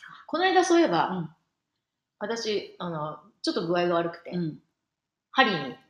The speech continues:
Speaker 1: 行きました。
Speaker 2: はい。
Speaker 1: ね、そして、
Speaker 2: アキュパンクチャーね、
Speaker 1: まあ、アキュパンクチャー。
Speaker 2: こっちではね。
Speaker 1: 針とね、カッピング。
Speaker 2: カッピングっていうね。
Speaker 1: ね、そのセットで行きました。そしたら先生が私の体を後ろから見て、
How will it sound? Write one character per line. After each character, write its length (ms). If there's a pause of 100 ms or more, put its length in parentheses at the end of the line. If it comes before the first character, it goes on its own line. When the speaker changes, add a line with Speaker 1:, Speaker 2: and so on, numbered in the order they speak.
(100)
Speaker 1:
行 80
き 80
ま 120
し 80
た。 100
Speaker 2:
は 180
い。 60 (300)
Speaker 1:
ね、 160
そ 140
し 80
て、 140 (240)
Speaker 2:
ア 80
キ 60
ュ 160
パ 180
ン 20
ク 80
チ 100
ャ 60
ー 60
ね、 80
Speaker 1:
ま 60
あ、 40
ア 40
キ 40
ュ 40
パ 80
ン 100
ク 60
チ 60
ャ 40
ー。 20
Speaker 2:
こ 60
っ 20
ち 60
で 40
は 40
ね。 80
Speaker 1:
針 20
と 140
ね、 240
カ 80
ッ 100
ピ 120
ン 60
グ。 240 (100)
Speaker 2:
カ 80
ッ 100
ピ 140
ン 40
グ 20
っ 20
て 80
い 20
う 40
ね。 60
Speaker 1:
ね、 40
そ 120
の 100
セ 120
ッ 160
ト 60
で 160
行 80
き 60
ま 140
し 60
た。 120
そ 120
し 40
た 100
ら 100
先 180
生 160
が 140
私 260
の 220 (180)
体 340
を 60
後 180
ろ 120
か 80
ら 80
見 180
て、 340